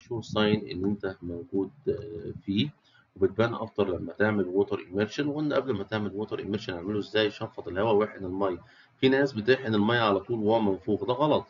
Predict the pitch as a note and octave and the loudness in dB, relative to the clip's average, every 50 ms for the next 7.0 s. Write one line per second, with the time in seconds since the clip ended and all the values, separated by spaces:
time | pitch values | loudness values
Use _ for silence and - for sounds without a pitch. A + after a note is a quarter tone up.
0 | - F2+ F2+ F2 F#2+ A2+ C3 C3 B2 A2 - - B2+ A#2+ - - G2+ G2+ A#2+ B2 | -10 -8 -6 -4 0 2 2 2 2 0 -2 -4 -6 -6 -4 -4 0 2 2 4
1 | C3 C#3 C#3 A#2+ G#2 F#2+ F#2+ F2+ F#2+ G#2+ A#2 A#2+ B2 A#2 A2 G#2+ G2+ F#2+ - - | 6 6 6 4 2 0 -2 -2 -2 -2 0 2 4 4 6 6 6 4 2 0
2 | A2 F#2+ F2+ F#2 A2 A#2+ A#2+ - - - C3+ G3 G3+ - - - - - _ _ | -4 -6 -4 -4 -4 -4 -6 -6 -2 0 0 0 0 -2 -8 -20 -20 -20 _ _
3 | - - F2+ F2 F2 F2 F2 F2 E2+ D#2 - - _ _ _ _ _ _ - - | -6 -6 -4 -4 -4 -6 -4 -4 -4 -4 -6 -8 _ _ _ _ _ _ -4 -2
4 | G#2+ - - - - F2+ F2+ F2+ - - F#2 F#2+ - - A2 A2+ - - B2 A#2 | -2 -2 -2 -2 -2 0 0 0 -2 -2 -4 -4 -4 -4 -10 -12 -8 -4 -4 -2
5 | - - - G2 F2+ - F#2 F2 F2 F#2+ G2+ G2+ G2 - - - - - - - | -2 -2 -6 -6 -6 -4 -6 -4 -2 0 0 0 0 -2 -6 -14 -14 -12 -12 -14
6 | - - _ _ _ - - - - - - _ _ - - - F#3+ G3 G3+ G3 | -16 -20 _ _ _ -16 -12 -12 -12 -12 -14 _ _ -14 -6 2 4 4 4 2